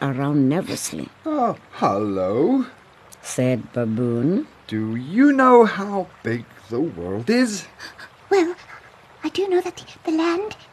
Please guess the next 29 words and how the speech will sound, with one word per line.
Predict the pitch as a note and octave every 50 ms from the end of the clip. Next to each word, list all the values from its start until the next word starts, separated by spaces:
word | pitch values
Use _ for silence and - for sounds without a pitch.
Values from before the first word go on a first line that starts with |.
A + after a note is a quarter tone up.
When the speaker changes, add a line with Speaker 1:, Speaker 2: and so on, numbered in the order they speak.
| - E4
Speaker 3:
ends | D#4+ D#4 G4 A4+ - -
when | D#4+ D#4+ E4+
it | - -
comes | - E4+ F4 -
to | - - -
the | A4+ - -
sea, | - C4 A3+ A#3+ F4 G#4+ - - - - - -
and | E4+ E4+
that | E4+ -
the | G4+ - - -
sea | D#4 D#4 D#4+ E4+ - - - G4 E4 D#4+
is | E4 - - - - - - - - D#4+ - E4+ E4 F4 F4 F4+ G#4+
very | A4 A#4 A#4 F#4+ E4+ - G#4+ G4+
big. | E4+ C4 C4+ C4+ C#4+ - - - - - - - - - - - -
You | B4 -
know, | G4+ G#4+ - - -
all | F5 F#5+ E5 - E4+
we | C4+ - -
have | G#3+ - -
to | G#3+ - F#3 F#3
do | G#3 B3 C4 - - - - - A4
is | - - - - - - - -
follow | F5 D#5+ C5+ A#4+
the | A4 G4 - -
stream | - - F4+ F4 D4 C#4+ C#4+
to | - -
the | E4+ - - -
sea. | G4 C#4 A#3+ C4 C4 - - - - - - - - -
We | F#4+